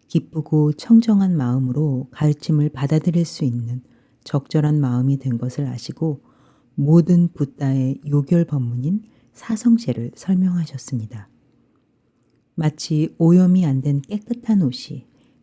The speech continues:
염료를 완전히 받아들이듯이 그 자리에서 야사 존자의 어머니와 옛 아내에게 쌓인 법은 어떤 것이든 모두 소멸하는 법이다라는 청정무구한 법안이 생겼습니다.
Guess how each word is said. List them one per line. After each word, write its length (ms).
염료를 520
완전히 520
받아들이듯이 1040
그 100
자리에서 640
야사 320
존자의 560
어머니와 640
옛 240
아내에게 760
쌓인 420
법은 460
어떤 380
것이든 520
모두 440
소멸하는 640
법이다라는 840
청정무구한 1120
법안이 580
생겼습니다. 840